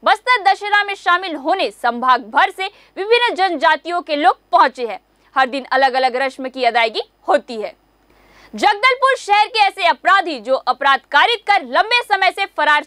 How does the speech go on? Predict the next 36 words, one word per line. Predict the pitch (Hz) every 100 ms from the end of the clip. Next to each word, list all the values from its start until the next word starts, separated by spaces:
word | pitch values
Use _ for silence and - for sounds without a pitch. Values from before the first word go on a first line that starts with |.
| _
चल | 285 311
रहे | 359 349
थे, | 359 359 _ _ 277
जिस | 480
पर | 466 480 320
माननीय | 320 381 415
न्यायालय | 370 339 330 320
द्वारा | 349 349 254
अलग-अलग | - 415 466 403 403 320
प्रकरणों | 294 277 285 294 294
में | 294 277
स्थायी | - 359 370 403 - _ 214
गिरफ्तारी | 427 453 427 440 427
वारंट | 311 277 440 349 214
जारी | 320 285
किया | 262 269 226
गया | 220 196
था। | 208 - _ _ -
ऐसे | 262 285
फरार | 269 277 277 254
वारंटियों | 254 359 453 427 453
पर | 415 359
विशेष | 262 370 453 392
अभियान | 339 269 294 277
के | 302 285
तहत | - 440 302 - _ _ -
धरपकड़ | 392 453 466 466 440
कार्रवाई | 320 277 277 539 - -
किया | 359 285
गया | 240 208
है, | 202 _ _ _
जिसके | 240 262 294
अंतर्गत | - 285 349 453 427 427 262
जगदलपुर | 302 370 466 466 480
थाना | 480 320 285 269
कोतवाली | 349 - 415 285